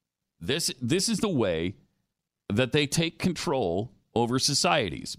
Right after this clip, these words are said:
by going in the back door through global warming nonsense and taking away our rights through global warming regulations and putting upon us egregious taxes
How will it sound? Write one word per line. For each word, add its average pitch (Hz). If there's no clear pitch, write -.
by 107
going 135
in 151
the 147
back 127
door 101
through 107
global 104
warming 90
nonsense 82
and 107
taking 160
away 127
our 113
rights 110
through 120
global 117
warming 107
regulations 95
and 113
putting 165
upon 135
us 87
egregious 123
taxes -